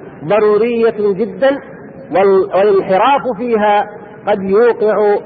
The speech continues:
في الشرك، في الذنب العظيم الذي يحبط كل ذنب. ولذلك أيضًا نجد أنه لا بد أن يحب العبد ربه سبحانه وتعالى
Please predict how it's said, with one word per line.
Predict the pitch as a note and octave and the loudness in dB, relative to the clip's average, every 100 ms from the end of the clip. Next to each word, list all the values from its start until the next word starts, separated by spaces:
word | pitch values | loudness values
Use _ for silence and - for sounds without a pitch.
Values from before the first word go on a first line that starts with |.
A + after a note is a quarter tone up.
| - - | -8 -6
في | |
الشرك، | F#3+ - - G#3+ - G3 F#3+ - - - | -6 -4 -4 -2 -2 0 -2 -2 -14 -6
في | G3+ | -4
الذنب | F3+ D#3 A#3+ G3 | -2 -2 -2 0
العظيم | G3 F3 F3+ G#3 F#3+ E3 - - - | 0 2 0 2 2 0 -6 -10 -2
الذي | F#3+ G#3 G#3 G3 | 2 2 2 2
يحبط | A#3 - E3+ F#3+ G3 F3+ E3+ | 0 -2 -4 -4 0 -2 0
كل | G3+ F3 | 2 2
ذنب. | D#3 D#3+ C#3+ - - - - - - - - - - - - - - - - - - - - - - - - - - - - - E3+ | 2 0 -2 -8 -16 -18 -20 -20 -20 -20 -18 -18 -20 -20 -20 -20 -20 -20 -20 -20 -20 -20 -20 -20 -20 -20 -20 -18 -18 -18 -16 -6 0
ولذلك | G#3+ G#3+ B3+ C4 A#3+ | 2 2 2 0 0
أيضًا | A#3 A#3+ A3 G#3+ A3 - - - - D3+ | 0 0 2 0 -2 -8 -18 -20 -10 -4
نجد | F3+ B3+ A#3+ G#3+ A#3 G#3+ - - - A3+ | 0 0 0 0 0 -2 -8 -18 -6 -2
أنه | C4 B3+ A#3+ G#3+ G#3+ | 0 0 0 2 2
لا | G3 G3 F#3+ | 2 2 2
بد | F3 C4 F#3 F#3 C#4 C4 - - - - | 0 -4 -4 -2 0 0 -6 -18 -12 -4
أن | A3 A3 G#3 G3+ F#3+ | -2 0 0 0 2
يحب | F#3+ A3+ G#3 E3+ E3 | 0 -2 -4 -4 0
العبد | G3+ F3 - G3 G3 | 2 2 0 -2 0
ربه | G3 F3+ D#3 A#3+ A3 G3+ F#3 | 0 -2 -2 0 2 0 -2
سبحانه | F3+ D#3 F3+ F#3+ G#3 | -6 -2 0 0 0
وتعالى | G3 F#3 F#3+ E3+ G3+ G3+ G3+ | 2 0 0 0 2 2 0